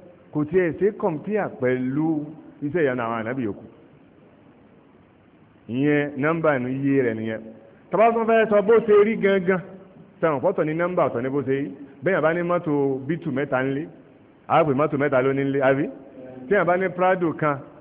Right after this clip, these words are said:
wọ́n pè é Prado kan ló ní, ṣùgbọ́n ó ti ra B two méjìlá. Ẹn, sọ ma pé nọ́mbà ó yàtọ̀.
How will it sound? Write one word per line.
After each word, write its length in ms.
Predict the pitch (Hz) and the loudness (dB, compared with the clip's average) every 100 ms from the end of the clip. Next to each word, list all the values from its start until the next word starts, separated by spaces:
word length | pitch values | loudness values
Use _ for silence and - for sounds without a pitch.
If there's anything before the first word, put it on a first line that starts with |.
| - - | -20 -2
wọ́n 180 | 143 175 | 0 2
pè 100 | 139 | 2
é 320 | 135 143 165 - | 2 0 -4 -10
Prado 280 | - 151 165 143 | 0 2 2 0
kan 140 | 139 | 0
ló 80 | 156 | 0
ní, 80 | 156 | -4
ṣùgbọ́n 360 | 147 120 123 135 | -6 -6 -4 -4
ó 80 | 147 | -4
ti 100 | 143 | -4
ra 100 | 139 | -4
B 60 | 143 | -4
two 120 | 160 143 | -6 -6
méjìlá. 400 | 117 117 123 - - - - - - - - | -6 -6 -6 -8 -16 -20 -20 -20 -20 -20 -6
Ẹn, 220 | 120 123 98 - - - - | -2 -2 -4 -12 -20 -20 -2
sọ 140 | 170 | 0
ma 100 | 156 | 0
pé 100 | 131 | -2
nọ́mbà 420 | 151 185 220 208 180 117 | 0 0 0 0 0 0
ó 120 | 165 | 2
yàtọ̀. 320 | 185 165 117 | 2 2 -2